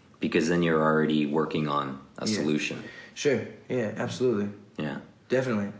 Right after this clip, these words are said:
Speaker 2: I hope.
Speaker 1: I'm glad we made up.
Speaker 2: Yeah, well, duh.
Speaker 1: <laughs>
Speaker 2: Me too.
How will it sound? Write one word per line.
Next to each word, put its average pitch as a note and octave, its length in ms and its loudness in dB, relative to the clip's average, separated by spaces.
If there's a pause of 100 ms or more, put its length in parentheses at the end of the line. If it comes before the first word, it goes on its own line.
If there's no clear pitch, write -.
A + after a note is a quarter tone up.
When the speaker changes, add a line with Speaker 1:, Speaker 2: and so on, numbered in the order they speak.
(120)
Speaker 2:
I A2 80 -2
hope. - 460 -2 (1040)
Speaker 1:
I'm E2+ 100 -4
glad F#2+ 220 4
we D#2+ 100 2
made C#2+ 220 -6
up. - 200 -8 (880)
Speaker 2:
Yeah, - 260 0
well, E3+ 80 4
duh. F3 380 6
Speaker 1:
<laughs> - 360 2
Speaker 2:
Me G3 680 6
too. D#3 240 6